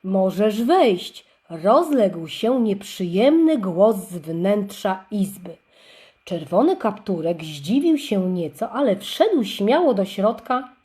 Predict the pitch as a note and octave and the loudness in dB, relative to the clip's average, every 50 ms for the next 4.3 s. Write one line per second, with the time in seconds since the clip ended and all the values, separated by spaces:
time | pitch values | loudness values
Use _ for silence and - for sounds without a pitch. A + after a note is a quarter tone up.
0 | _ - - A#3+ E3+ D#3+ E3 E3 F#3+ A3 A#3 A3 A3 G#3 G#3 G3+ G3 G3 G3 - | _ -6 -2 -2 -2 -2 -2 -2 0 0 0 0 0 0 0 -2 -2 -4 -6 -8
1 | - F3+ D#3+ D#3 D#3 D#3 - _ _ _ _ _ _ _ _ _ _ _ _ _ | -10 -10 -10 -10 -14 -18 -20 _ _ _ _ _ _ _ _ _ _ _ _ _
2 | _ _ _ _ _ - A#3 C#4 C#4+ G#4 A4 A4+ G#4+ - - - - - A3+ G3 | _ _ _ _ _ -12 -8 -2 2 2 2 2 2 -2 -6 -14 -8 -2 -2 -2
3 | G3+ - - F#3+ F3+ F#3 - - F#3+ G#3 A3+ _ _ _ _ _ _ _ _ _ | -2 -2 -4 -4 -4 -6 -10 -16 -16 -16 -16 _ _ _ _ _ _ _ _ _
4 | _ _ - F3+ E3 | _ _ -10 -8 -8